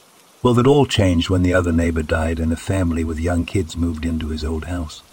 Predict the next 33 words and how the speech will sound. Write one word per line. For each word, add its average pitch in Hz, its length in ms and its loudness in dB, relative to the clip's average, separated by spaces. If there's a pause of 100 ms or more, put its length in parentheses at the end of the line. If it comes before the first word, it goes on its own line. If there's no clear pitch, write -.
(1200)
Remember, 123 360 4
this 107 240 0
wasn't 107 260 2
their 95 140 -2
property, 90 420 -2
but 78 160 -6
it 85 80 -6
was 80 140 -10
close 107 320 0
to 80 160 -4
it. 76 100 -10 (1040)
One 131 200 6
day 123 160 6
I 104 80 6
went 113 260 4
there 101 220 4
and 92 100 2
I 92 80 0
found 101 400 0
what 92 160 -2
could 92 140 -2
only 98 240 2
be 92 120 2
described 90 600 -2
as 85 100 -4
a 95 80 -2
war 95 260 -2
scene. 80 440 -8 (420)
The 123 80 2
waterfall 120 520 2
had 82 180 0
been 95 160 0
diverted, 85 560 -4